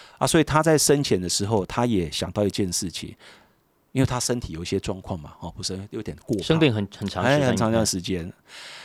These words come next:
Speaker 1: 那她就想到就是说，哎，如果有一天她突然走掉，留下这么庞大的遗产，她的女儿那么年轻，
Speaker 2: 嗯哼。
Speaker 1: 她怎么样去控制这些东西？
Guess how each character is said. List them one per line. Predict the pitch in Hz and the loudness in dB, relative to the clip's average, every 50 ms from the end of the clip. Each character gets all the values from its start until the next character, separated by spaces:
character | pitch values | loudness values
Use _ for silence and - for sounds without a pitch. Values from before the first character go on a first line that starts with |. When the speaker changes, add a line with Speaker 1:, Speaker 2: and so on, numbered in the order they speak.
| - - _ | -20 -16 _
Speaker 1:
那 | - 147 139 131 127 123 120 117 | 2 4 4 6 6 6 4 4
她 | - - 131 127 127 | 2 2 2 2 4
就 | - 135 123 | 4 4 2
想 | - - 90 85 85 | 2 2 -2 -2 -2
到 | 104 107 101 | -4 -2 -2
就 | 101 98 | -2 -2
是 | 95 | -2
说， | 104 113 | -2 0
哎， | 127 | 0
如 | 131 127 | 2 4
果 | 120 104 | 4 4
有 | 90 | 4
一 | 85 | 2
天 | - 113 104 | 0 -2 -2
她 | 104 107 104 101 104 | -2 0 0 0 0
突 | - - - 110 | -2 -2 -2 0
然 | 98 101 101 | 0 0 -2
走 | - 80 76 | -6 -8 -8
掉， | - - 98 85 80 78 - 95 | -6 -6 -6 -6 -6 -8 -8 -6
留 | 95 90 87 | -4 -4 -2
下 | - - 131 107 | -2 -2 -2 -2
这 | - - | -2 -2
么 | 117 107 | -2 -2
庞 | - - - 85 82 | -2 -2 -6 -6 -4
大 | 85 - 104 98 | -2 -2 -2 -2
的 | 85 76 | -4 -6
遗 | 76 80 85 87 | -8 -8 -8 -6
产， | - - - - - _ _ - - - - - _ - | -6 -8 -8 -10 -14 _ _ -20 -20 -20 -20 -20 _ -6
她 | - - 180 208 | -2 2 2 4
的 | 196 160 131 | 4 4 2
女 | 127 113 95 92 | 2 0 -4 -4
儿 | 92 | -4
那 | 104 123 | -4 -4
么 | 127 120 | -2 -2
年 | 113 107 95 90 90 | -4 -4 -4 -6 -6
轻， | 87 - - 104 92 92 104 110 | -6 -6 -4 -6 -6 -8 -12 -14
Speaker 2:
嗯 | 92 85 78 | -14 -14 -14
哼。 | 87 80 - _ _ - | -16 -18 -18 _ _ -10
Speaker 1:
她 | - - 180 190 | -4 0 0 0
怎 | - - 101 | 0 -2 -6
么 | 90 | -10
样 | 90 90 107 | -10 -10 -10
去 | 107 - - 107 98 87 | -10 -8 -6 -6 -6 -8
控 | - - - 135 104 104 | -8 -8 -6 -6 -6 -6
制 | - 110 95 | -6 -6 -4
这 | 101 98 | -2 -4
些 | 90 | -4
东 | 90 92 80 80 80 | -4 -4 -6 -6 -8
西？ | - - 80 76 - | -10 -10 -10 -12 -14